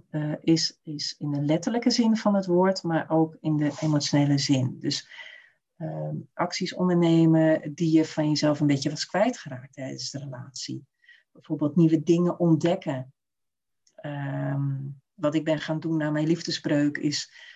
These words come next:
dat ik dacht, ja, ik, weet je wel, ik ploeterde al jaren door de dag en ik was somber en angstig en ik miste mijn ex vreselijk, vreselijk. Daarom ben ik ook dit vak gaan uitoefenen uiteindelijk.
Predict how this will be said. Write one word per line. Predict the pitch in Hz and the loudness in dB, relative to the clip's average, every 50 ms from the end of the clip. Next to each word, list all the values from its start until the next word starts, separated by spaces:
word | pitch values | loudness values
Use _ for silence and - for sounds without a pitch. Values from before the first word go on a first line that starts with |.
| - _ _ | -20 _ _
dat | - 143 | -10 -8
ik | 160 147 | -6 -4
dacht, | 151 147 143 | -4 -4 -2
ja, | - 156 151 | -2 -4 -4
ik, | - - - - | -4 -6 -8 -8
weet | - 156 156 151 | -4 -4 -2 -2
je | 147 160 | 0 0
wel, | 143 - | 0 0
ik | 160 - - | -2 -4 -4
ploeterde | - - 208 226 220 - 180 170 160 156 | 0 2 2 2 2 2 2 2 2 2
al | 151 - - 202 160 160 | 0 0 0 0 2 2
jaren | 156 160 165 160 156 151 156 151 | 2 2 2 0 0 -2 -2 -4
door | 147 156 156 160 | -4 -2 -2 -2
de | 156 143 | -4 -4
dag | 143 170 170 185 190 - | -2 -2 -2 -2 -2 -4
en | 170 | -6
ik | 156 156 | -6 -6
was | - 151 147 - | -8 -10 -10 -10
somber | - 185 185 185 175 170 165 160 | -8 -6 -4 -2 0 0 2 2
en | 156 156 | 0 0
angstig | - 160 160 160 - - - 160 151 | 0 0 0 0 -2 -4 -6 -4 -2
en | 160 156 | -2 -2
ik | 151 147 | -2 -2
miste | - 165 165 160 160 - 170 | 0 0 2 0 0 0 0
mijn | 151 147 147 | 0 0 0
ex | 147 147 147 147 - - | 0 -2 -2 -4 -6 -8
vreselijk, | - - 165 160 160 - - _ - | -4 -2 0 0 -2 -4 -8 _ -8
vreselijk. | - 165 170 185 185 - - 190 190 - | -6 -4 -2 -2 -4 -6 -8 -10 -8 -4
Daarom | - 196 190 190 185 | -2 0 0 0 2
ben | 190 190 | 0 0
ik | - - | 0 -2
ook | 180 - - | -4 -4 -6
dit | - 160 - | -8 -12 -12
vak | - - 214 - | -10 -10 -10 -8
gaan | - 147 - | -8 -6 -4
uitoefenen | - 170 208 - - 202 - - 190 185 - | -4 -4 -4 -6 -8 -14 -14 -12 -12 -10 -10
uiteindelijk. | - 165 - - 170 170 170 170 180 214 254 262 - | -10 -10 -10 -8 -8 -6 -6 -4 -4 -6 -6 -8 -10